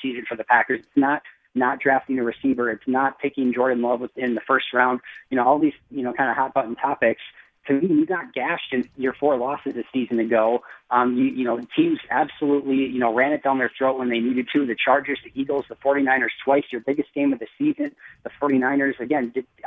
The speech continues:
honestly, I don't think they needed to pass the ball once in that game if they didn't want to.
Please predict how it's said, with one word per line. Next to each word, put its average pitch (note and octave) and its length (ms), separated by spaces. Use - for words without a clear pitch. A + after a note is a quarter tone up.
honestly, F#3 420
I E3 60
don't E3 160
think E3 160
they D3 120
needed C#3+ 280
to B2+ 60
pass B2+ 320
the B2+ 80
ball B2 200
once B2 240
in A#2 100
that G#2 140
game A2+ 180
if G#2+ 80
they A#2+ 100
didn't A#2 160
want G#2+ 260
to. A2 180